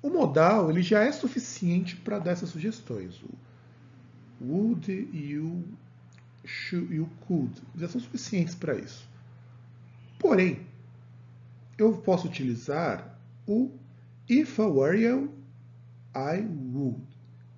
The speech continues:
que é um condicional aqui, que eu tinha falado pra vocês antes.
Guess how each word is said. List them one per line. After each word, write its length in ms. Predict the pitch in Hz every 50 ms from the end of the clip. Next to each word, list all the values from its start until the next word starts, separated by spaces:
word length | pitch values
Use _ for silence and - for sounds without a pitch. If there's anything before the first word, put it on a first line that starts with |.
| 131 120
que 80 | - 127
é 40 | 120
um 40 |
condicional 580 | 117 - 131 127 - - - 190 185 175 151 156
aqui, 340 | 190 - - - - 120 -
que 120 | - -
eu 40 | -
tinha 140 | - - -
falado 220 | - - 98 -
pra 100 | - -
vocês 360 | 113 117 - 143 160 180 175
antes. 380 | 160 120 95 - - - -